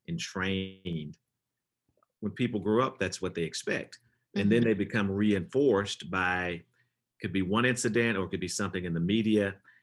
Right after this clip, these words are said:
Speaker 1: And so those things still exist. So what I tell people to do is every individual is different. And this is
Speaker 2: Mm-hmm.
Speaker 1: something my mom,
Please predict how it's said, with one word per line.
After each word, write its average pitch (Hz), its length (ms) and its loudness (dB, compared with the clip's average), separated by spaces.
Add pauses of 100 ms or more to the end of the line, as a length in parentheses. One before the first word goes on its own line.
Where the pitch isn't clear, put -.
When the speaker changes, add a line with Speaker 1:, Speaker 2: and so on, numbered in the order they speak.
(280)
Speaker 1:
And 90 180 -2
so 98 220 0
those 104 360 0
things 98 280 -2
still 82 180 -4
exist. 80 480 -4
So 95 300 2 (120)
what 92 160 0
I 117 140 0
tell - 260 -4
people 85 320 -10
to 73 60 -12
do 78 200 -4
is 76 460 -6 (1700)
every 143 360 2
individual 98 500 0
is 85 120 -6
different. - 440 -10 (640)
And 95 120 2
this 110 160 2
is 107 80 -4
Speaker 2:
Mm-hmm. - 40 -8
Speaker 1:
something 98 260 -2
my 85 100 -2
mom, 85 520 -4